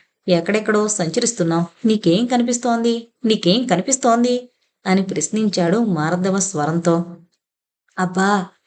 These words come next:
ఆశ్చర్యంతో అతడి పెదవులు విచ్చుకున్నాయి. కర్టెన్ చాటున దాగున్న ఇద్దరు విభ్రాంతిగా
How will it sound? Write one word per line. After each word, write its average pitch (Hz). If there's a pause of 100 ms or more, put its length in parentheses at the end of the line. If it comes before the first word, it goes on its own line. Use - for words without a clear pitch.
(440)
ఆశ్చర్యంతో 214
అతడి 185
పెదవులు 185
విచ్చుకున్నాయి. 165 (760)
కర్టెన్ 240
చాటున 247
దాగున్న 233
ఇద్దరు 208 (100)
విభ్రాంతిగా 208